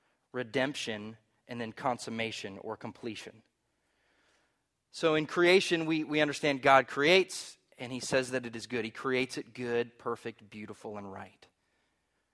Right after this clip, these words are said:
And then in Genesis three, we have the fall. And we have the serpent, who is the most crafty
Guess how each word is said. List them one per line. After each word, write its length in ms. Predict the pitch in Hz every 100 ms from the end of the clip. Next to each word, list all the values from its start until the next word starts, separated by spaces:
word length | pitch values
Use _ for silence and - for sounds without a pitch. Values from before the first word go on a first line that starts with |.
| -
And 120 | 123
then 100 | 123
in 80 | 120
Genesis 440 | 131 135 143 127
three, 260 | - 139 135
we 180 | 131 127
have 320 | 123 120 113
the 80 | 113
fall. 420 | - 113 101 - _ _ _ _ _ _ _ _ _ _ _ 127
And 100 | 120
we 120 | 123
have 420 | 135 127 123 120 - _ -
the 60 |
serpent, 500 | - 175 156 170 160
who 140 | 147 139
is 100 | 131
the 80 |
most 240 | 135 135 -
crafty 640 | - 147 135 - 143